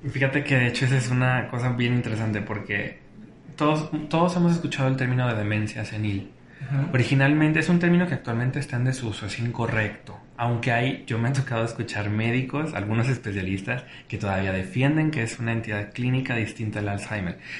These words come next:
Speaker 1: Sí, claro, porque se asumía que las personas, al tener una sobrevida mayor, es decir, al ser ya ancianas,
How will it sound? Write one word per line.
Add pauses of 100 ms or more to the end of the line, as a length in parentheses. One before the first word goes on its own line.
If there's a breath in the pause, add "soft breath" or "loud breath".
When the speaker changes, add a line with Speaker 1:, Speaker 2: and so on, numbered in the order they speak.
Speaker 1:
Sí,
claro, (500)
porque
se
asumía (380 loud breath)
que
las
personas,
al
tener
una
sobrevida
mayor,
es
decir,
al
ser
ya
ancianas,